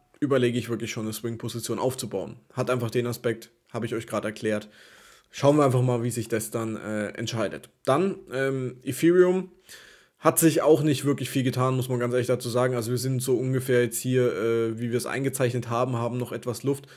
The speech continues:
weil wir hier oben noch eine Menge, äh, Volumen hier liegen haben bei ungefähr tausenddreihundertsiebzig U-S-Dollar. Könnten wir uns doch holen, aber auch hier wenig Bewegung. Die vier Stunden E M A Ribbons wurden jetzt mal wieder durchbrochen, so ganz leicht, aber auch mit sehr, sehr wenig Volumen, also auch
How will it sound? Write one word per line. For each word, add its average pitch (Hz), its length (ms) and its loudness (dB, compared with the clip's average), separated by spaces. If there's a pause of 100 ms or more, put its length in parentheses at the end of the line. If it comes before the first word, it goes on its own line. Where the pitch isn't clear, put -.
(140)
weil 117 160 -2
wir 117 60 -4
hier 120 120 0
oben 143 200 0
noch 131 100 -2
eine 127 100 -2
Menge, 127 440 0
äh, 120 260 -2
Volumen 123 300 -2
hier 127 100 0
liegen 123 260 -2
haben 120 200 -4
bei 117 60 0
ungefähr 113 340 -4
tausenddreihundertsiebzig 113 1040 -4
U-S-Dollar. 127 520 2 (1040)
Könnten 170 280 6
wir 165 80 10
uns - 80 2
doch - 180 4
holen, 147 180 8
aber 127 180 2
auch 120 120 0
hier 131 240 0
wenig 131 360 0
Bewegung. 120 360 -2
Die 113 60 -6
vier 139 180 -2
Stunden 123 240 -4
E 120 60 -4
M 117 80 -4
A 117 40 -2
Ribbons 127 440 -2 (200)
wurden 131 300 0
jetzt 131 180 -4
mal 123 140 -2
wieder 123 160 0
durchbrochen, 127 600 -2
so 120 120 -2
ganz 123 320 -4
leicht, 120 320 -2
aber 110 200 0
auch 113 160 -2
mit 123 120 -4
sehr, 117 160 -2
sehr 120 180 0
wenig 117 280 -4
Volumen, 120 400 -2
also 113 180 -4
auch 110 160 -6